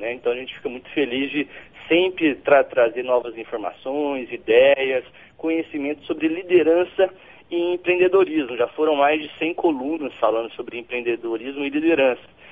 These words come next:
E hoje a gente vai fazer uma retrospectiva, então, né? O que que a gente falou nesse ano sobre liderança, o que que foi importante nesse ano, né, no tocante à liderança, né?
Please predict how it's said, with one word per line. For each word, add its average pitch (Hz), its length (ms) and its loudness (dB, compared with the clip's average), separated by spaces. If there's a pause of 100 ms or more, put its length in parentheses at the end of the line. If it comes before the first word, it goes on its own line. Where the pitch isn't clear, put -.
(340)
E 220 80 2
hoje 233 400 2 (120)
a 208 80 -4
gente 214 160 -10
vai 226 100 0
fazer 226 160 -10
uma 220 100 -2
retrospectiva, 220 1040 -4
então, 113 320 0
né? 123 100 2
O 160 60 2
que - 80 -12
que 349 120 0
a 320 40 4
gente - 220 -8
falou 156 360 4
nesse 131 440 -2
ano 139 300 0
sobre 123 220 -8
liderança, 131 880 0 (380)
o 285 80 -14
que 370 140 -8
que - 220 -16
foi 180 180 4
importante 180 800 0
nesse 147 400 -4
ano, 165 280 2 (300)
né, 143 180 4
no 180 140 0
tocante 214 540 0
à - 20 -2
liderança, 139 800 -2
né? 151 200 -2